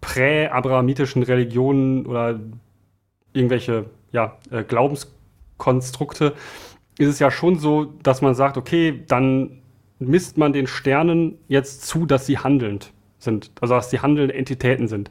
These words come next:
In einem Pantheismus kann man sich das ja auch überlegen. Ähm, und dann ist es, äh, ne, dann kann man sagen, ja gut, dann müssen wir doch nur verstehen, was diese, was diese Sch-, Logik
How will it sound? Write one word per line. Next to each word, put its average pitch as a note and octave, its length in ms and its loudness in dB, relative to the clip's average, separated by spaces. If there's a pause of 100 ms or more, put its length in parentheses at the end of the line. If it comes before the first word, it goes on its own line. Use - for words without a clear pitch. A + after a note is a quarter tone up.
(460)
In B2 80 2
einem B2 80 2
Pantheismus C3 840 0 (380)
kann B2+ 160 0
man A#2+ 140 0
sich A#2+ 80 -8
das B2 200 -4
ja G#2+ 220 0 (300)
auch C3 200 2
überlegen. B2+ 500 0 (840)
Ähm, C#3+ 180 2
und C#3 120 -2
dann C#3+ 100 2
ist C3+ 120 0
es, C3 140 -8
äh, C#3+ 220 -8 (100)
ne, B2+ 380 0
dann D3+ 120 -2
kann D3 120 -2
man C#3 100 2
sagen, C3+ 200 2
ja C3+ 80 2
gut, F#3+ 300 -4
dann B2+ 140 0
müssen D#3 220 0
wir C#3+ 80 0
doch C3+ 100 2
nur D#3 340 2
verstehen, F3 760 0
was D#3+ 240 -6
diese, C#3 440 0
was C3 200 -2
diese C3+ 360 2
Sch-, - 180 -12 (600)
Logik E3 800 0